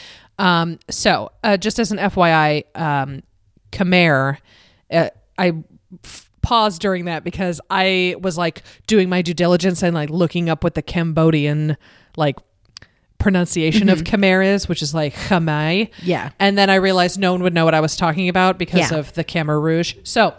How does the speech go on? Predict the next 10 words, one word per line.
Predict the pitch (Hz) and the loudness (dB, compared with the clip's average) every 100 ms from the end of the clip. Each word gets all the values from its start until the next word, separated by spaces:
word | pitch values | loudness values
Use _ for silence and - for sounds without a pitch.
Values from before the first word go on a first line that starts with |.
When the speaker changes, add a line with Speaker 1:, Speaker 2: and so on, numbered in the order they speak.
| _ - | _ -10
Speaker 1:
Khmer. | 220 185 120 - _ _ _ - _ _ | -4 -2 -4 -12 _ _ _ -20 _ _
Speaker 2:
K | - 202 196 202 _ _ | -4 -2 -2 -8 _ _
H | 185 170 - - _ - | -4 -2 -4 -12 _ -8
M | 160 | -2
E | |
R. | 190 | 0
Speaker 1:
M | 185 165 | 2 0
E | |
R. | - 67 - - | -2 -4 -8 -14
Khmer. | - 190 127 120 | -6 -2 -2 -4